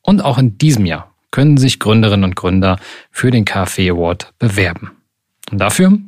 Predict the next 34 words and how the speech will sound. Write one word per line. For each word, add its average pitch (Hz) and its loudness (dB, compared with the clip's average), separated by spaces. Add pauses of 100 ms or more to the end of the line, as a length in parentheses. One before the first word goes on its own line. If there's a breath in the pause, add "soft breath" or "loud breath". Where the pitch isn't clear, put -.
(160)
gibt's - -4
jetzt 151 -2
hier - 0
im 113 2
Podcast 107 -2
die 92 -2
wichtigsten 135 0 (400 loud breath)
Infos 165 2
und - -4
Eckdaten 104 -2 (160)
zum 185 2
K 98 0
F 95 -6
W 87 0
Award 87 -4 (360)
zwanzig 90 -4
dreiundzwanzig. 87 -6 (680 loud breath)
Die 123 2
wichtigsten 156 0
Fragen 117 0
gleich 104 -2
aber 104 0
nochmal 95 0
vorweg. 101 -4
Was - -2
sind 196 4
überhaupt 113 0
Gründerwettbewerbe 120 0 (340 loud breath)
und 107 -2
warum 101 2
lohnt 101 2
sich - -2
eine 98 -4 (100)
Teilnahme? 92 -4